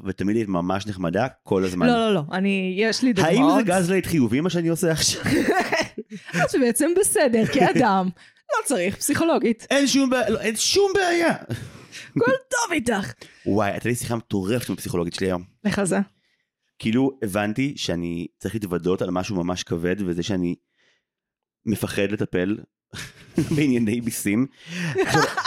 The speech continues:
Speaker 1: עכשיו, אין משהו דרמטי, לא קרה איזה אסון. פשוט כזה מין, צריך להרגיש דברים. וכאילו,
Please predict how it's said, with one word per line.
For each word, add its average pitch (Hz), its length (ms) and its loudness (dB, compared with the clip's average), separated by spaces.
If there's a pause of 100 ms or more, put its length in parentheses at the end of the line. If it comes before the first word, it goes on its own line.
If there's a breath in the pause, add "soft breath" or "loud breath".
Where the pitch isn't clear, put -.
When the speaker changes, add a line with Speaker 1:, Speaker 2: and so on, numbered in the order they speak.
Speaker 1:
עכשיו, - 240 0 (120)
אין 208 120 4
משהו 240 180 2
דרמטי, 135 460 2
לא 170 60 2
קרה 170 140 0
איזה 131 120 2
אסון. 98 320 0 (340 soft breath)
פשוט 214 180 0
כזה 208 200 0
מין, 208 200 2 (300)
צריך 190 160 -2
להרגיש 190 320 -2
דברים. 113 280 0 (280 soft breath)
וכאילו, 147 680 0